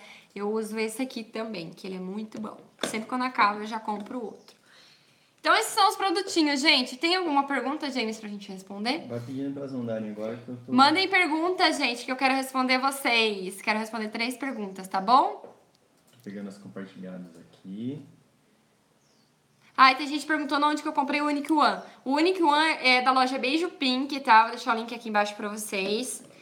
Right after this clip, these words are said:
Speaker 1: Esse daqui vocês encontram na farmácia, mas também tem na loja Beijo Pink. Esse daqui é de farmácia, gente. Esse aqui é de farmácia, bem baratinho, custa um e noventa e cinco.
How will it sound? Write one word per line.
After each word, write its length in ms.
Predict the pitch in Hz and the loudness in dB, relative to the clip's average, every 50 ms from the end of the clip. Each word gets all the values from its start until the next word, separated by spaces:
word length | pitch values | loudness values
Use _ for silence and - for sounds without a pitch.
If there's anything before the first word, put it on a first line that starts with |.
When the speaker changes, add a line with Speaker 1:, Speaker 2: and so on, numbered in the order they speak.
| - - - - | -20 -20 -4 2
Speaker 1:
Esse 240 | 240 277 370 - - | 4 4 4 2 0
daqui 240 | 330 330 - 302 | -4 -2 -2 -2
vocês 260 | 269 294 294 294 269 262 | -2 -2 -2 -4 -4 -2
encontram 320 | 254 262 269 262 269 269 | 0 0 0 0 0 0
na 120 | 262 254 | 0 0
farmácia, 600 | 254 - 269 262 - - - 233 226 240 240 254 | 2 2 0 0 0 2 2 4 4 4 2 -2
mas 120 | 233 226 233 | -6 -8 -6
também 240 | 247 240 226 226 226 | -6 -6 -6 -6 -6
tem 160 | - 240 240 | -8 -6 -2
na 100 | 240 226 | 0 2
loja 220 | 220 220 214 220 | 2 2 0 -2
Beijo 240 | 202 202 208 208 202 | -4 -6 -6 -6 -8
Pink. 560 | - - 202 202 208 208 - - 226 226 - - - - - - - - | -10 -10 -8 -6 -6 -8 -8 -10 -12 -14 -14 -18 -20 -20 -20 -20 -16 -4
Esse 300 | - 233 269 294 - - | 2 2 4 4 2 0
daqui 320 | 294 294 294 - 277 254 254 | -2 -2 -2 -2 0 2 2
é 120 | 247 233 | 2 2
de 120 | 208 220 220 | 0 -4 -8
farmácia, 880 | - - 269 247 247 226 220 196 190 185 185 190 196 196 - 262 254 254 | -2 2 2 2 4 2 0 -2 0 0 0 0 -2 -2 -2 -2 -2 -2
gente. 640 | 254 254 254 254 254 254 254 - 269 269 262 - - - - - - - 185 196 | 0 -2 -2 -2 -2 -4 -6 -6 -8 -8 -8 -8 -12 -20 -20 -8 -4 -4 0 4
Esse 260 | 233 247 254 254 269 | 4 4 4 4 0
aqui 160 | 254 - 294 | -2 -2 0
é 80 | 294 302 | 0 0
de 120 | 294 320 | 0 0
farmácia, 520 | 320 - 302 285 277 269 269 277 277 277 285 | 2 4 4 4 6 4 2 2 0 -2 -4
bem 180 | - 285 294 | -4 -2 2
baratinho, 560 | 311 311 294 294 294 294 - - 277 285 277 277 | 4 4 4 4 2 0 -4 -4 -4 -4 -4 -4
custa 380 | - 262 262 262 - - 254 | -6 -8 -8 -6 -4 -2 -2
um 120 | 254 269 294 | -2 -2 -2
e 40 | |
noventa 360 | 294 285 269 262 254 254 262 254 | -2 -2 -2 -2 -2 -2 -4 -4
e 80 | 240 | -6
cinco. 560 | - - - 269 269 285 277 - 320 320 320 | -6 -6 -4 -2 -2 -2 -2 -2 -4 -4 -4